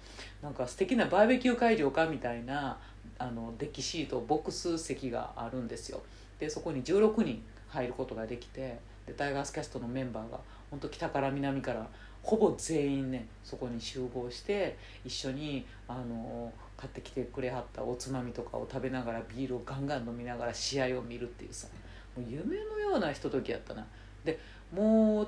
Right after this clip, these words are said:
タイミング的にもしかしたらそのね、デキシート取ってくれたかった十七日に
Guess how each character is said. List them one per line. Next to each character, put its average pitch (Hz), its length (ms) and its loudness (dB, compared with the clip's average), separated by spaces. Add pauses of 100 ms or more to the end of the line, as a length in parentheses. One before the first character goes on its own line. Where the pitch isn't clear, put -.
タ 233 180 4
イ 349 80 8
ミ 359 120 8
ン 349 60 6
グ 339 100 8
的 302 220 6
に 240 80 6
も 240 200 8
し - 80 -2
か 233 120 6
し - 80 0
た 165 80 2
ら 156 80 4
そ 165 160 -2
の 156 600 2
ね、 160 340 2
デ - 120 0
キ - 100 -10
シ - 100 -8
ー - 40 -6
ト 156 60 2
取 - 140 -4
っ - 60 -2
て 143 80 0
く 170 100 2
れ 175 80 2
た 180 100 4
か 160 80 4
っ 127 60 0
た 120 120 0
十 185 240 0
七 247 280 4
日 165 260 -2
に 135 420 -2